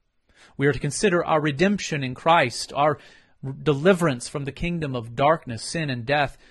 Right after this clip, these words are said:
For we have passed from death to life, not by passing through the waters of the Red Sea,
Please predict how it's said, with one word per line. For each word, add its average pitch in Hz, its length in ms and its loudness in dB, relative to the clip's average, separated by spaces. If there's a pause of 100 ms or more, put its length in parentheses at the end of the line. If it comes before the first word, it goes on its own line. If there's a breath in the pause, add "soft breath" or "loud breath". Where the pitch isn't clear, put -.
(300 soft breath)
For - 180 -4
we 190 200 0
have 220 200 -2
passed 147 360 2
from 131 260 -6
death 160 400 2
to 135 100 -12
life, 123 520 -2 (680)
not 185 320 2
by 190 160 6
passing 131 480 -2
through 123 160 -8
the 117 80 -8
waters 117 340 -4
of 113 80 -10
the 113 80 -10
Red 107 200 -8
Sea, 107 440 -10